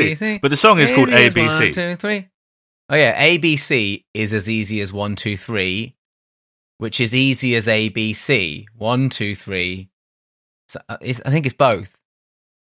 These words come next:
Speaker 1: Baby, you and me now.
Speaker 2: Baby, you and me now.
Speaker 1: Now. Well, that's what he
Speaker 2: Okay.
Speaker 1: said.
Speaker 2: Well, it's as easy as A B C. C stands for Can I read an email?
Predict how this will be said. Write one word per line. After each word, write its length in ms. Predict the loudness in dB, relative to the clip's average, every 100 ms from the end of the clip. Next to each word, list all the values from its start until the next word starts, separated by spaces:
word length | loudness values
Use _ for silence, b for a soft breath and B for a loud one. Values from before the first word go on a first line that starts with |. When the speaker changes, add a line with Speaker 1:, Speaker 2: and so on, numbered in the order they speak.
| -20 B B
Speaker 1:
Baby, 260 | 2 4 2
you 240 | 4 4
and 180 | 4 4
me 480 | 2 2 -4 -12 -20 -14
now. 400 | -12 -12 -14 -20 _ -4
Speaker 2:
Baby, 240 | 0 0
you 220 | 0 2
and 200 | 2 2 0
me 140 | -2
now. 480 | 4 6 4 2 -8 _ _ _ _
Speaker 1:
Now. 460 | -8 -8 -8 -16 -20 -8
Well, 120 | -2
that's 120 | -2 0
what 100 | 2
he 60 |
Speaker 2:
Okay. 60 | 2
Speaker 1:
said. 320 | 2 -2 -6 _ _ _ _
Speaker 2:
Well, 140 | 2 4
it's 160 | 2 0
as 100 | -2
easy 260 | 0 0
as 100 | 0
A 120 | 0 0
B 160 | -2 -6
C. 400 | -4 -4 -6 -14 _ _
C 320 | -4 2 2 0
stands 480 | 0 -2 -2 -6
for 380 | -8 -6 -6 -8 _ _ _ _ _ -12
Can 240 | -4 -2
I 100 | -2
read 240 | -4 -6 -8
an 100 | -10
email? 460 | -6 -6 -6 -10